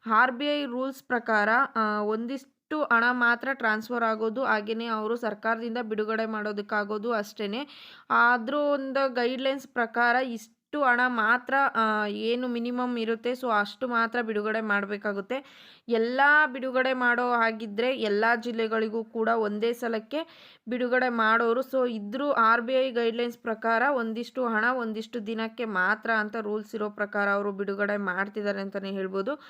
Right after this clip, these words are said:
So, ಈ ಒಂದು ಕಾರಣದಿಂದ ಏನಾಗ್ತಿದೆ ಅಂತ ಅಂದ್ರೆ, ಆ, ಏನ್ ಗೃಹಲಕ್ಷ್ಮಿ ಹಣ ಬಿಡುಗಡೆ ಮಾಡ್ತಿದ್ದಾರೆ, ಆ ಹಣ ತುಂಬಾನೇ ಪೆಂಡಿಂಗ್ ಉಳ್ಕೊಂತಿದೆ ಅಂತಾನೆ ಹೇಳ್ಬೋದು. So, ಈ, ಹಾಗಾಗಿ ಏನಾಗಿದೆ ಅಂತ ಅಂದ್ರೆ, ಎಲ್ರಿಗೂ ಕೂಡ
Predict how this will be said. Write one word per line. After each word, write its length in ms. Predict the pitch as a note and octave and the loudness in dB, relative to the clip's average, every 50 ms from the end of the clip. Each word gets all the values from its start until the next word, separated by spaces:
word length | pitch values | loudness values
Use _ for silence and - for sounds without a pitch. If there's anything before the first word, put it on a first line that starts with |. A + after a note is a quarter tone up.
| - - - - _ _ - | -20 -20 -20 -20 _ _ -2
So, 120 | C4+ C4 C4 | 0 0 0
ಈ 240 | A#3 A#3+ B3+ C#4 D4 | 0 -2 -4 -2 0
ಒಂದು 320 | C#4+ C#4+ C#4 C4+ C#4+ C#4+ | 0 0 0 -2 -4 -2
ಕಾರಣದಿಂದ 600 | C#4+ C4 A#3+ A3+ A3+ A#3 A#3+ B3 A#3 A#3 A#3 A#3 | 0 2 4 4 4 4 2 0 -2 -4 -4 -4
ಏನಾಗ್ತಿದೆ 720 | A#3+ A#3 A#3 G#3+ G#3+ G#3+ A3 G#3+ G#3+ G#3+ - A#3 G#3+ G#3+ | -2 -2 -2 -2 -2 -2 -4 -4 -4 -6 -8 -8 -6 -6
ಅಂತ 220 | G#3 G3+ G3 G3 G#3 | -4 -6 -6 -4 -4
ಅಂದ್ರೆ, 360 | G3+ G3 G3 G#3+ A#3+ C4 C4 | -4 -4 -4 -4 -4 -4 -4
ಆ, 460 | B3+ - A3 G#3+ G#3 G3+ G3 G3 G3 | -4 -4 -2 -2 0 0 0 0 -2
ಏನ್ 400 | G3 F#3+ F#3 G#3 A3 A#3 B3 A#3 | -4 -4 -4 -4 -4 -4 -4 -4
ಗೃಹಲಕ್ಷ್ಮಿ 600 | A3 A3 A3+ A3+ A3+ A#3 A3+ A3+ - - A#3 A#3 A3+ | -4 -2 -2 0 -2 -2 -4 -6 -8 -8 -6 -4 -2
ಹಣ 180 | A3 G#3 G#3 G#3+ A3 | 0 0 2 2 0
ಬಿಡುಗಡೆ 440 | G#3+ G3+ G#3+ G3+ G#3 G3+ G#3+ G#3 A3 | 0 -2 -2 -2 -2 0 0 0 0
ಮಾಡ್ತಿದ್ದಾರೆ, 600 | G#3+ G3+ F#3+ F#3+ G3 G#3 G3+ - G#3 G3+ G#3 A3+ | 0 0 0 0 0 -2 -4 -6 -6 -4 -2 -2
ಆ 300 | A3+ - G#3 G3+ G3+ G#3 | 0 2 2 4 4 4
ಹಣ 200 | G3+ G3 G3+ G3 G3+ G#3+ C4+ C#4+ - - - - - - - _ _ _ _ | 4 4 2 2 2 0 -2 -4 -8 -18 -20 -20 -20 -20 -20 _ _ _ _
ತುಂಬಾನೇ 360 | C4 C4+ C4 C#4+ C#4+ C#4+ D4 | -8 -2 0 0 2 2 0
ಪೆಂಡಿಂಗ್ 420 | C#4+ C#4+ C4 B3 A#3+ B3+ C4 B3 | 0 2 0 0 0 -2 -2 0
ಉಳ್ಕೊಂತಿದೆ 600 | A#3+ A#3 A3+ A#3 B3 A#3 A3+ A3 A3+ A3+ G#3+ A3 G#3+ | 0 -2 -2 -2 -2 -2 -2 -2 -2 -2 -2 -2 -2
ಅಂತಾನೆ 360 | G#3 G#3 G3+ A3 G#3+ G#3+ G#3 | -4 -4 -4 -4 -4 -4 -4
ಹೇಳ್ಬೋದು. 760 | G#3 G#3+ G#3 G#3 G3+ G3 G#3 G3+ G#3 C4 C#4+ C#4 _ _ _ _ _ - - - _ _ _ - - | -4 -4 -2 -2 -2 0 0 0 0 0 -4 -6 _ _ _ _ _ -20 -20 -20 _ _ _ -4 0
So, 60 | D#4 D#4 D#4 D#4 D4+ D4+ D4+ D4 D4 | 2 4 6 6 6 6 6 6 4
ಈ, 120 | C#4+ C4+ | 2 -4
ಹಾಗಾಗಿ 560 | C4 - - A#3+ B3 C4 B3+ D4 C#4+ C4+ C4+ D4 | -4 0 2 2 2 4 2 2 0 0 -2 -4
ಏನಾಗಿದೆ 560 | C#4+ C4+ C4+ C4+ C#4 C#4 C4+ C4 C4+ B3+ B3+ | -2 -2 -2 0 0 -2 -2 -2 -2 -2 -2
ಅಂತ 220 | B3 A#3+ A#3+ - | -2 -2 -2 -2
ಅಂದ್ರೆ, 340 | A#3+ A#3 A3+ A3+ B3 B3+ B3+ | -2 0 0 0 0 0 0
ಎಲ್ರಿಗೂ 520 | A3+ G#3 G3 G#3 G#3+ A#3 B3 A#3 C4+ C4+ | 0 0 0 -2 -2 -4 -4 -4 -4 -4
ಕೂಡ 220 | C4+ - B3 A#3+ | -4 -2 0 2